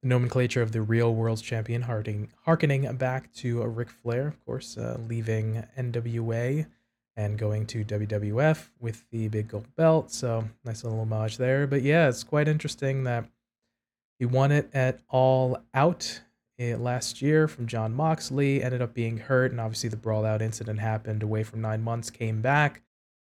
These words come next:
We have another thing here. Hopefully Punk is not injured, but there's speculation on whether he may be suspended. So here we go again, wash, rinse, repeat. Be that as it may, hot opener. Uh, you know, I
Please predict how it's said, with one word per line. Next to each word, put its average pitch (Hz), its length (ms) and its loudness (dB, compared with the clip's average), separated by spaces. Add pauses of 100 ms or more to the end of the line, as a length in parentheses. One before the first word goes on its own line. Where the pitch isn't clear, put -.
(540)
We 123 80 2
have 123 80 4
another 123 240 2
thing 120 240 -2
here. 143 260 4
Hopefully 156 720 4
Punk 135 200 -2
is 110 100 0
not 110 260 -2
injured, 165 600 6 (200)
but 117 140 -4
there's 117 380 -2
speculation 123 680 -4
on 117 280 -4
whether 113 320 -2
he 117 220 -8
may 113 160 -2
be 110 160 -4
suspended. 127 680 -2
So 117 380 -2 (540)
here 120 120 -4
we 113 100 -2
go 110 200 -2
again, 110 320 -2
wash, 107 260 -4
rinse, 110 220 -6
repeat. 135 440 -2 (360)
Be 151 100 6
that 170 160 8
as 151 220 6
it 127 60 0
may, 127 400 4 (760)
hot 156 240 6
opener. 143 580 4 (200)
Uh, 110 340 2
you 127 120 -2
know, 113 100 2
I 113 260 0